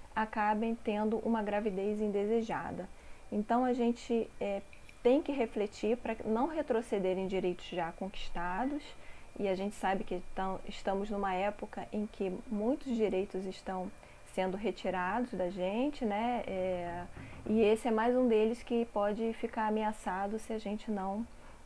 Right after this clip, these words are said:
é, discutir, não pensar neles e não exigir como a gente deveria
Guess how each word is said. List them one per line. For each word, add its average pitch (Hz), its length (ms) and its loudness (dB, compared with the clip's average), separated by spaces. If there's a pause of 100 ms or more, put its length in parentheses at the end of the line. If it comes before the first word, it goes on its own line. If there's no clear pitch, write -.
(140)
é, 196 560 2 (120)
discutir, 220 680 0
não 220 120 4
pensar 208 380 -4
neles 214 480 2
e 220 60 0
não 214 440 0
exigir 202 520 0
como 220 240 -2
a 214 60 -2
gente 214 220 -4
deveria 202 640 0